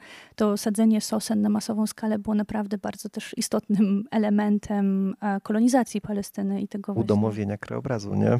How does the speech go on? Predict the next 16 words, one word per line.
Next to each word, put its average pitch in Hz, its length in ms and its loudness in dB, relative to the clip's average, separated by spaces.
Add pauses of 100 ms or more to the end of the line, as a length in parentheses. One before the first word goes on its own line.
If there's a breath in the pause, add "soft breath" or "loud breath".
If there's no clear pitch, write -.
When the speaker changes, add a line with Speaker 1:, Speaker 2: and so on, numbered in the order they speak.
Speaker 1:
Tak, 214 220 2
dokładnie, 214 380 2
żeby 214 140 -2
on 226 120 6
wyglądał 226 500 4
na 208 580 2 (140)
znajomy, 220 560 4 (600 loud breath)
rodzimy 220 680 0
i, 220 460 0
e, 220 240 0
i 226 120 -2
żeby 208 160 -4
w - 60 -16
ten 214 120 -4
sposób 208 340 -10
zachęcić 202 640 -2